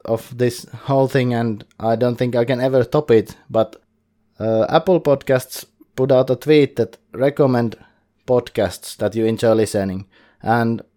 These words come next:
Blueback Pinkback <laughs> added me to the podcast that they like.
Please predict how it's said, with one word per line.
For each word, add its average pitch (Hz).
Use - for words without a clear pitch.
Blueback 165
Pinkback 143
<laughs> -
added 156
me 156
to 120
the 117
podcast 127
that -
they 117
like. 113